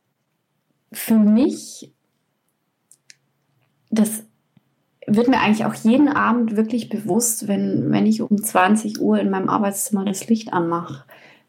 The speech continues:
dass ich immer denke, ich kann jetzt das tun, was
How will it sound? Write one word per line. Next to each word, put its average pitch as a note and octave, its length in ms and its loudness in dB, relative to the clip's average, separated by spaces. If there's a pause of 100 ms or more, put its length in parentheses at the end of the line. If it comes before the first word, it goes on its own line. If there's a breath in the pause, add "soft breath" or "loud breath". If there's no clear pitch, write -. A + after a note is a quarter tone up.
(440)
dass G3 200 0
ich G#3+ 200 -6
immer G#3 200 2
denke, G#3 600 0 (600)
ich - 200 -4
kann G#3+ 280 4
jetzt A3 280 2
das A3 260 -2
tun, A#3 560 -2 (200)
was G#3+ 520 0